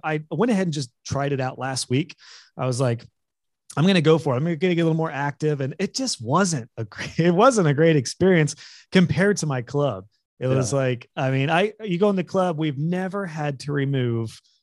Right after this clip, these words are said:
Speaker 1: one comment or one post for breaking guidelines, uh, in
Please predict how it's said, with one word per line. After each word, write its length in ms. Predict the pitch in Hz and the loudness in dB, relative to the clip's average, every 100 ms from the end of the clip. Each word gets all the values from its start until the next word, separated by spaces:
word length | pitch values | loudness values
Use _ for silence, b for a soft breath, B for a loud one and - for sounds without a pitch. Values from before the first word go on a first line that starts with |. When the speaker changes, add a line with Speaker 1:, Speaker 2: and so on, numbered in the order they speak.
| - | -6
Speaker 1:
one 360 | 120 151 175 | 2 4 4
comment 500 | 180 - 143 135 131 | 0 -2 -2 0 -2
or 120 | 127 123 | -2 -4
one 280 | 131 147 | -2 -4
post 520 | - 147 120 117 - _ b b _ | -4 -4 -4 -6 -10 _ b b _
for 220 | 143 131 | -2 0
breaking 360 | 147 143 147 | 2 2 0
guidelines, 720 | 139 135 123 117 113 113 110 - | 0 0 -2 -6 -8 -10 -12 -4
uh, 160 | 185 143 160 | 0 0 0
in 360 | 135 131 135 | 0 0 -2